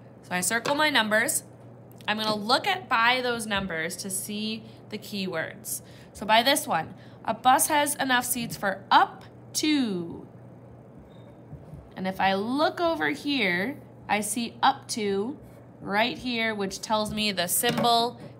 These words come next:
is less than or equal to. The next one, right now,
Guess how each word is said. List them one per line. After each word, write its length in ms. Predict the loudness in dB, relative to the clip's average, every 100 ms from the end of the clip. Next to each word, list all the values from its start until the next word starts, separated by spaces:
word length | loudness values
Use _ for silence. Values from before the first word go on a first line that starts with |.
| -10
is 180 | -10
less 380 | -2 2 4 2
than 520 | 2 4 4 2 -6 -12 -18 -10
or 160 | -8
equal 360 | -6 -8 -12 -12
to. 300 | -12 -12 -14 -18 -20 -20 -18 -6 -6 -6 -20 -20 -20 -20 -20 -20 -20 -20 -20 -20 -20 -20 -16
The 140 | -8 -2
next 360 | 0 0 -2
one, 220 | -6 -8 -6
right 300 | 0 0 0
now, 560 | 0 2 2 0 -2